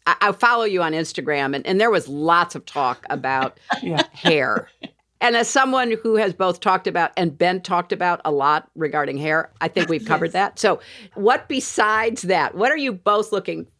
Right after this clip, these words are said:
Speaker 1: forward to?
Speaker 3: I mean, the most honest answer that I can think of for that is I just desperately wanna hug my mom.
Speaker 2: Uh.
Speaker 1: Oh,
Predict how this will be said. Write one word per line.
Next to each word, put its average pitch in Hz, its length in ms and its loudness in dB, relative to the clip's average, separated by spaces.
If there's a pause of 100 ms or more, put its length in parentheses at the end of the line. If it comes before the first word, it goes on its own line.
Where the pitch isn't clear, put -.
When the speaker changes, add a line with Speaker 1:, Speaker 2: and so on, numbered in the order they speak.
Speaker 1:
forward 147 440 -2
to? 110 240 -2 (240)
Speaker 3:
I 233 60 0
mean, 247 200 -2
the - 160 -4
most 220 360 -2
honest 226 360 -4
answer 202 380 -6
that 190 120 -6
I 160 140 0
can 208 220 -8
think 202 240 -2
of 185 180 -4
for 196 140 -2
that 170 200 0
is 190 160 -6
I 202 120 -2
just - 480 -8
desperately - 520 -8
wanna - 220 -8
hug 170 260 -8
my - 140 -8
mom. 113 480 -12 (180)
Speaker 2:
Uh. 147 380 -4 (140)
Speaker 1:
Oh, 147 920 0